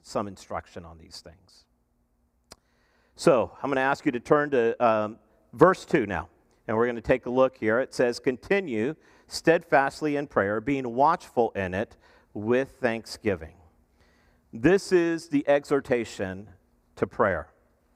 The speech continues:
However, I want you to know that this exhortation is not just to pray, because in just ten words here in this verse, three commands are given. It's like a mom.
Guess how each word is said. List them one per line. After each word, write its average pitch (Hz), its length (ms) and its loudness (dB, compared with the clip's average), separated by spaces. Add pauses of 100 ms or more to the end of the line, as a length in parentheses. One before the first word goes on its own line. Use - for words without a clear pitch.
(960)
However, 139 340 4
I 135 60 4
want 147 180 -2
you 160 100 0
to 151 60 0
know 139 220 2
that 123 160 -10
this 123 160 -4
exhortation 131 680 -2
is 107 100 -14
not 131 240 0
just 123 340 -2 (360)
to - 100 -2
pray, 117 420 2
because 117 440 -2
in 110 100 -10
just - 380 -4
ten 156 260 -2
words 107 300 0
here 98 260 -2 (540)
in 107 100 -6
this 104 140 -4
verse, 95 400 -4 (320)
three 147 240 2
commands 110 420 -4
are 98 60 -8
given. 90 260 -4 (1300)
It's - 120 -6
like 131 120 -2
a 117 40 -6
mom. 95 320 -2